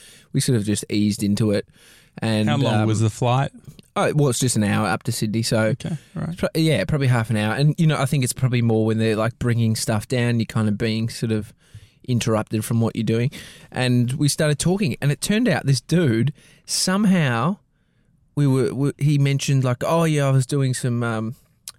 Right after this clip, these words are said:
Speaker 1: you know, soccer refereeing." And I was like, "Oh, yeah." And I sort of pushed him on this. "What, um,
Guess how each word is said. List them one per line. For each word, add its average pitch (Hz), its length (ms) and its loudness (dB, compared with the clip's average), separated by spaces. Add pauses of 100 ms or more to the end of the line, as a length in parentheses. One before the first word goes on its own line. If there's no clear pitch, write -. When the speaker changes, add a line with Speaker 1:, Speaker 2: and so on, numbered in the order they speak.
(100)
Speaker 1:
you 160 120 -6
know, - 160 -4 (120)
soccer 151 360 -2
refereeing." 135 840 2 (760)
And 196 100 -2
I - 20 2
was 214 80 0
like, 254 100 2
"Oh, 359 140 0
yeah." 185 220 2 (280)
And 147 60 -4
I 147 60 4
sort 139 160 0
of 117 80 -2
pushed - 240 -2
him 131 80 0
on 127 80 2
this. 131 180 0
"What, 180 160 0
um, 156 320 2